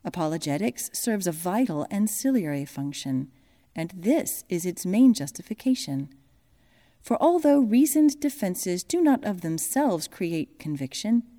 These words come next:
the absence of them makes belief much harder to engender or sustain. As Farrer wrote, quote, "What seems to be proved may not be embraced,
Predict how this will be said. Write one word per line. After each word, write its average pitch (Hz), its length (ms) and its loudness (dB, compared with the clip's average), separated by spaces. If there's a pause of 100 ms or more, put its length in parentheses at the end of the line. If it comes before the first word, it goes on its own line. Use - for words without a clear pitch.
(500)
the 175 100 2
absence 170 600 -2
of 156 280 -4
them 214 260 4 (280)
makes 240 340 4
belief 233 420 0
much 220 200 0
harder 254 500 -2
to - 200 -6
engender 180 640 -4
or 156 120 -8
sustain. 151 640 -4 (840)
As 185 200 -2
Farrer 294 500 2
wrote, 156 380 -4 (480)
quote, - 340 -2 (680)
"What 208 160 -2
seems 349 480 0
to - 100 -10
be 147 140 -6
proved 147 680 0 (180)
may 156 220 -4
not 214 360 0
be 147 280 -6
embraced, 202 640 -2